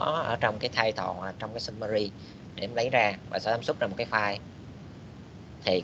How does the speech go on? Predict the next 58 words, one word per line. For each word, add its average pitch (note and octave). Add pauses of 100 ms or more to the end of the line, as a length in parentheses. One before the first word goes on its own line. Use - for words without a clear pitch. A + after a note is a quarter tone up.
à, F#2+
hiện G2
tại F#2+
em A2
đang G#2+
sử A2
dụng F#2+
cái, A#2+
ờ, G#2 (480)
kết B2+
hợp F#2
với G#2+
là A2+
sạch F#2
bài F#2+
báo G#2+
trên A2+
mạng F2+
với A#2+
lại G2
sử G2
dụng F#2
cái A2+
cách -
thứ A#2
hai G#2+
là F#2
viết A2+
script -
riêng. G#2+ (840)
Tại G2+
thật G#2+
ra A2+
nó B2+
sẽ A2
có C3+
cái C#3+
trường F#2+
hợp F2+ (100)
tại F2+
sao A2
mà F#2+
nó G#2
dở F#2+
như A#2
vậy. D#2 (540)
Thì F#2+
đây G#2
em G#2
sẽ -
cho G#2+
mọi G2
người F#2+
cái, A2+
ờ, A2
ví A2+
dụ F#2 (200)
nó A2